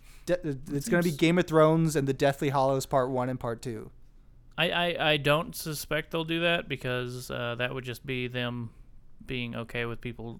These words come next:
Speaker 2: doing a free trial of H B O Go
Speaker 1: <laughs> That's
Speaker 2: and
Speaker 1: true.
Speaker 2: watching,
Speaker 1: That's true.
Speaker 2: watching it as the, it comes on, 'cause that'd be four, four weeks, and that's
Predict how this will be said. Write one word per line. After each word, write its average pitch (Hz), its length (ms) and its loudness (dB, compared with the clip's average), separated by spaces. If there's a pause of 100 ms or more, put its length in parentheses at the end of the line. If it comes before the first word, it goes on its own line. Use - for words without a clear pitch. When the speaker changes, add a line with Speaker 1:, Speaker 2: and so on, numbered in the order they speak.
Speaker 2:
doing 120 340 -8
a 113 120 -8
free 123 220 -10
trial 120 480 -4
of 123 180 -10 (100)
H 135 200 -14
B 127 100 -10
O 120 80 -8
Go 120 140 -6 (440)
Speaker 1:
<laughs> - 80 -2 (1000)
That's 127 340 -6
Speaker 2:
and 113 80 -8
Speaker 1:
true. 135 220 0
Speaker 2:
watching, 120 260 -6
Speaker 1:
That's 120 120 -10
true. 117 200 -8 (1300)
Speaker 2:
watching 123 260 -6
it 123 80 -2
as 120 180 0
the, 117 100 -4 (100)
it 143 160 -10
comes 131 200 -6
on, 131 280 -2
'cause 113 100 -10
that'd 117 180 -4
be 113 160 -4
four, 131 520 -4
four 139 300 -4
weeks, 165 400 -4
and 135 100 -10
that's - 460 -12